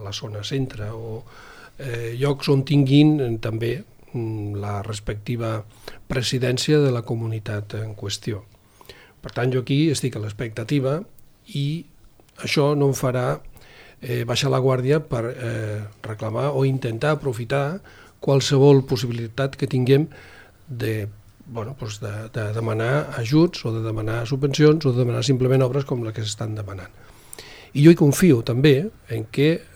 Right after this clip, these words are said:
la receptivitat que ha d'haver per un govern central, doncs, efectivament hi sigui també. Si més no, això és el que diuen ells. I vull ser optimista, eh? Vull ser com, com a,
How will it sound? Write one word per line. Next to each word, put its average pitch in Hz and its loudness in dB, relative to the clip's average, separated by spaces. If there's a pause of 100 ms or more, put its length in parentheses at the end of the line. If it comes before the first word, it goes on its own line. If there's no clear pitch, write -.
(200)
la 107 -2
receptivitat 117 -6
que 123 -2
ha 113 0
d'haver 117 0 (380)
per 101 -6
un 120 -2
govern 110 -4
central, 127 0
doncs, 127 0
efectivament 117 -2
hi 110 -4
sigui 131 2
també. 95 -8 (640)
Si - 0
més 127 4
no, 139 4 (180)
això 120 -2
és 120 -8
el 135 2
que 113 -6
diuen 110 -4
ells. 104 -10
I 139 -4
vull 135 2
ser 147 4 (560)
optimista, 139 4 (380)
eh? 135 -6 (360)
Vull 120 -6
ser 139 0
com, 123 -2
com 123 0
a, 120 -2